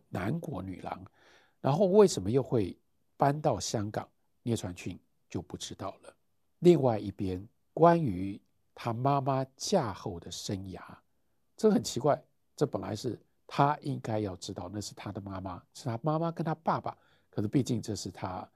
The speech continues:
四岁，他妈妈就去世了。因此小说里说，聂传庆可不敢揣想，不敢揣想，但还是想了。所以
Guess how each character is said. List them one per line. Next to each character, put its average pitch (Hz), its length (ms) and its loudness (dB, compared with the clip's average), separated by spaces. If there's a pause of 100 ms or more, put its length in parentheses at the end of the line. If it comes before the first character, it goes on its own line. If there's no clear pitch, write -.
(360)
四 - 420 0
岁， 123 300 -4
他 117 100 -10
妈 104 140 -4
妈 92 120 -6
就 92 120 -8
去 92 240 -8
世 - 180 -8
了。 - 140 -14 (800)
因 147 120 -2
此 101 340 -6 (180)
小 - 200 -4
说 113 140 -2
里 92 120 -6
说， - 320 -10 (440)
聂 240 180 4
传 110 220 -4
庆 104 340 -6
可 - 180 -10
不 - 120 -12
敢 82 220 -8 (100)
揣 - 440 -12
想， - 260 -10 (1400)
不 226 100 6
敢 113 260 2
揣 92 280 -10
想， - 260 -8 (400)
但 104 180 -2
还 - 400 -12
是 92 260 -10
想 - 500 -10
了。 - 220 -10 (540)
所 135 140 6
以 117 320 6